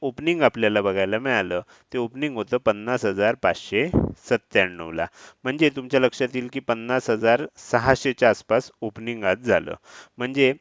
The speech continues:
आपल्याला चार, सातशे पॉइंटच्या आसपास गॅप डाऊन ओपनिंग आज बघायला मिळालं. हे गॅप डाऊन ओपनिंग इंटरनॅशनल न्यूज, ज्या मध्य पूर्व आशियामध्ये इस्रायल, इराण आणि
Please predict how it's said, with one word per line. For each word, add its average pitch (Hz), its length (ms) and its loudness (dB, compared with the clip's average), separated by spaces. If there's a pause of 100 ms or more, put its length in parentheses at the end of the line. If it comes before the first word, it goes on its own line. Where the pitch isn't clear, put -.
(300)
आपल्याला 120 360 0
चार, 110 260 4
सातशे - 640 0
पॉइंटच्या 120 840 -2
आसपास 101 600 2 (100)
गॅप 101 200 0
डाऊन 113 240 0
ओपनिंग 95 380 -10
आज 117 180 0
बघायला 95 400 4
मिळालं. 87 360 -6 (360)
हे 135 80 2
गॅप 127 260 4
डाऊन 135 220 -2 (100)
ओपनिंग 123 480 -4 (160)
इंटरनॅशनल 110 840 -2
न्यूज, 107 280 -10 (340)
ज्या 107 140 0
मध्य 107 280 -6
पूर्व 107 260 -4
आशियामध्ये 104 720 0 (340)
इस्रायल, 104 540 2
इराण 98 520 0
आणि 107 240 -4